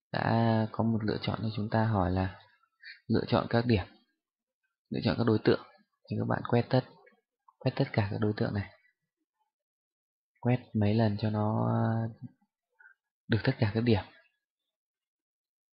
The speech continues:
Như vậy là tôi đã quét và chọn được tất cả các, các điểm rồi. Giờ các bạn ấn ô-, ấn Enter. Như vậy đầu tiên ở trên thanh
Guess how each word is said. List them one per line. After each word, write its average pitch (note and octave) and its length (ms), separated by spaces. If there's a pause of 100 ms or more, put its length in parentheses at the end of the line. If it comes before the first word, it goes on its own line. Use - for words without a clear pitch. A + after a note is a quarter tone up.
(1700)
Như A2 100
vậy G#2+ 140
là G#2 140
tôi G#2+ 140
đã G2 160
quét B2 280
và G#2 140
chọn F2+ 180
được G#2+ 80
tất A#2+ 120
cả G#2 220
các, - 80 (200)
các A#2+ 200
điểm G2 220
rồi. G2+ 200 (440)
Giờ G2 180
các G#2 60
bạn G#2+ 180 (1500)
ấn G#2 220
ô-, - 260 (180)
ấn G#2 180
Enter. A2+ 380 (1200)
Như A2 100
vậy A2 200
đầu G#2+ 280
tiên A#2 220 (580)
ở A2+ 120
trên A#2 420
thanh A#2 200